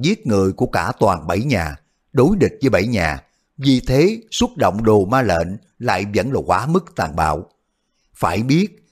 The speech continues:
dưới đồ ma lệnh chỉ chết phần lớn là người vô tội. Ba trăm năm trước, nếu không phải tiểu quái vật kia thật sự quá khó chơi,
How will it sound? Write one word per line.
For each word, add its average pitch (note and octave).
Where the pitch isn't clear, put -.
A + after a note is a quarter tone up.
dưới E3
đồ F#3
ma A#2+
lệnh E2+
chỉ B2+
chết F#3+
phần F#2+
lớn B2+
là C#3+
người E2+
vô A2
tội. D#2+
Ba G#2
trăm F#2+
năm F2+
trước, E3
nếu F#3
không F3
phải F#2+
tiểu G#2
quái D#3+
vật -
kia G#2+
thật B2
sự F2
quá A#2
khó C#3
chơi, F#2